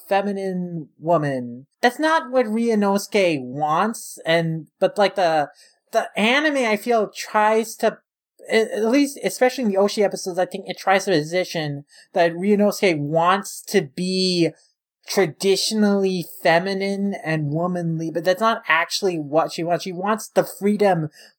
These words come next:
to explore her femininity, but she doesn't hate who she is and how she naturally expresses herself. She just wants to be able to have the freedom to express her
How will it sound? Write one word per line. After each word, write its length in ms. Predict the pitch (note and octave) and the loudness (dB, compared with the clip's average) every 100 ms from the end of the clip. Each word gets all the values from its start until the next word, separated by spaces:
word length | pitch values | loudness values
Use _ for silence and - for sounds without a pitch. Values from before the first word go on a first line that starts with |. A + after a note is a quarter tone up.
| - | -2
to 240 | G#3+ G3+ F#3+ | 2 2 2
explore 1000 | F3 - - - D#3+ F3+ G#3+ A#3 A#3+ | 0 -2 -14 -12 -6 2 4 4 4
her 200 | A3+ A#3+ | 2 -2
femininity, 680 | A#3 A#3+ A#3 A3+ A3+ A3+ B3 | 2 2 2 0 -2 -4 -2
but 140 | G#3 | -2
she 140 | F#3+ G3 | -2 -2
doesn't 500 | G#3 A#3+ B3 A3+ E3+ - | 2 2 2 -4 -6 -6
hate 320 | F3+ G3+ G3+ _ _ _ _ _ _ - | 0 0 0 _ _ _ _ _ _ -4
who 160 | A#3 | -2
she 320 | G#3+ F3 D3+ E3 | -2 -4 0 2
is 360 | G3 A3 - - - - | 2 0 -6 -16 -20 -6
and 180 | F3 D#3 | 0 0
how 200 | D#3+ F#3 | 2 2
she 380 | G3 G#3 F#3+ D3+ - _ | 2 -2 -4 -6 -12 _
naturally 540 | D3 D#3+ F3 - G3 | -4 -2 -2 0 2
expresses 760 | D#3+ - E3+ F3 A3 A3 G#3+ - | 2 0 0 2 2 0 0 0
herself. 420 | A#3+ A#3 B3 B3 | 2 4 2 2
She 120 | G3+ | -2
just 360 | E3+ B3+ C4+ - | 0 0 0 -8
wants 600 | D3 F3 G#3 - - - _ - _ | -2 0 0 -2 -12 -16 _ -20 _
to 60 | F#3+ | 0
be 160 | G3 F#3 | 2 4
able 360 | G3+ A3 G#3+ G#3+ - | 4 4 2 0 2
to 420 | E3+ D#3+ D3 - - _ - | 4 4 2 0 -8 _ -8
have 340 | - F#3 F#3+ | 2 4 4
the 100 | F3 | 2
freedom 440 | E3 F#3 F3 D#3 C#3 | 0 0 0 0 0
to 100 | D#3 | -4
express 600 | C#3 - D#3 D3+ - - _ _ | -4 0 2 2 -4 -14 _ _
her 560 | - D#3 D3 C#3+ C3+ | 2 4 6 4 0